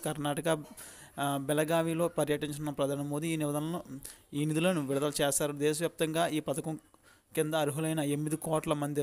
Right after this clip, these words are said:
రైతుల ఖాతాల్లో పదహారు వేల ఎనిమిది వందల కోట్లు జమ చేయనున్నారు. కానీ ఈ కేవైసీ చేసుకుంటే ఈ పథకం డబ్బులు అకౌంట్లో జమ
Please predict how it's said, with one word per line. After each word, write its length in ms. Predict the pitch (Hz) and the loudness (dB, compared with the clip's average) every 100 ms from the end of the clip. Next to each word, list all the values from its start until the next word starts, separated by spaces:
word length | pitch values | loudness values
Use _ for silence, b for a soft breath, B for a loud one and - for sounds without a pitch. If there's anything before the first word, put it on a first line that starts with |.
| 139 | 0
రైతుల 220 | 139 143 - | 0 -4 -2
ఖాతాల్లో 420 | 131 147 143 160 240 B B _ | -4 -2 0 0 0 B B _
పదహారు 340 | 139 151 151 151 | 2 4 6 6
వేల 120 | 151 175 - 147 | 4 2 0 0
ఎనిమిది 160 | 143 | 0
వందల 200 | 143 135 - - | 0 0 -4 0
కోట్లు 360 | 151 147 196 233 320 - - 165 | 2 2 2 0 0 -10 -10 -2
జమ 140 | 143 151 - | 0 0 0
చేయనున్నారు. 440 | 151 139 139 139 143 151 | 0 2 0 0 2 4
కానీ 180 | 147 165 151 | 4 4 0
ఈ 40 | 156 165 | 0 0
కేవైసీ 400 | 175 170 165 185 160 | 0 2 2 2 2
చేసుకుంటే 520 | 139 139 156 147 175 214 - 151 | 2 2 -2 -2 -2 -4 -2 -2
ఈ 40 | 151 156 | -2 -2
పథకం 300 | 160 175 240 247 156 | -4 -4 -4 -6 -6
డబ్బులు 260 | 170 160 165 147 | -4 -4 -4 -4
అకౌంట్లో 380 | - 143 156 151 156 | -4 -4 -4 -4 -2
జమ 160 | 175 | -4